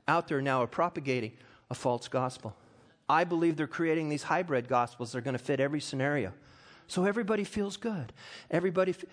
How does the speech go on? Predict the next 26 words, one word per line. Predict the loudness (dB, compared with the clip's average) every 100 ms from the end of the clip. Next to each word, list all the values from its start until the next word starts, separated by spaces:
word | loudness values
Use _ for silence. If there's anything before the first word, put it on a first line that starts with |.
| -18 _ _
it's | -2 0
nothing | 2 2 2 0
but | 0
smoke | -2 2 2 2
and | 0
mirrors. | 2 2 -2 -4 -12 -18 _ -2
It's | -2 0
diversion. | -2 2 0 0 -4 -6 -8 _ _ _ _ _ _ _ _ _ _ _ _ _ _ _ -4
It's | -2 -2
distraction. | -2 -2 -2 0 0 -2 -6 -4 -6 -10 _ _ _ _ _ 0
Mara | 2 4
Murillo | 4 4 4 2
talks | 2 2 0
about | 2 2
right | 4 2
now, | 2 0
so | 0 -4 -2 0
many | 0 -4
people | -4 -4 -2
are | -2
being | 0 -2
distracted. | -4 -4 -4 -4 -4 -8 -10 -12 _ _ _ _ -20 -6 2
And | 2
it | 2
seems | 2 2 2
good, | 4 4 4